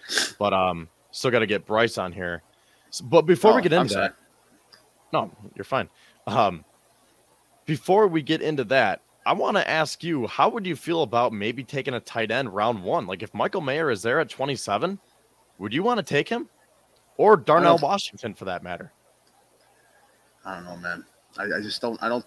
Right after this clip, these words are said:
Speaker 2: I don't think the tight end, uh, the round one pick has to be ready to go right now, and they have to matter. I don't think we're a tight end away from advancing in this playoff.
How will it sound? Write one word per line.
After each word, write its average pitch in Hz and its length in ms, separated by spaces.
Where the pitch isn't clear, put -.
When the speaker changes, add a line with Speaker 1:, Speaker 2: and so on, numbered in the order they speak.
Speaker 2:
I 117 80
don't 135 140
think 135 120
the 120 60
tight 120 260
end, 113 220
uh, 110 400
the 123 120
round 151 340
one 135 200
pick 127 360
has 110 160
to - 60
be 101 100
ready 101 200
to 92 80
go 95 120
right 92 260
now, 87 180
and 85 100
they 87 80
have 98 200
to 98 80
matter. 78 380
I 110 60
don't 127 160
think 127 200
we're 117 120
a 98 60
tight 117 260
end 107 200
away 95 360
from 113 180
advancing 95 600
in 101 100
this 92 140
playoff. 87 580